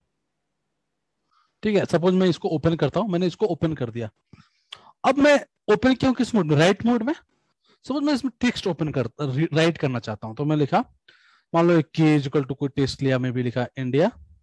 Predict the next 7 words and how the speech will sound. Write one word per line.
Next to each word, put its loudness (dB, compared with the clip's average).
is -4
a -4
country, -6
just, -6
just -12
like -10
this। -4